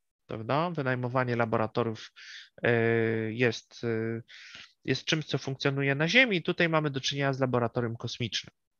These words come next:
Więc, ale jest na to rynek, prawda? Polityka.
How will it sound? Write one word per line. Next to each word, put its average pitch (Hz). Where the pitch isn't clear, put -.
Więc, -
ale 226
jest 208
na 180
to 143
rynek, -
prawda? 147
Polityka. 220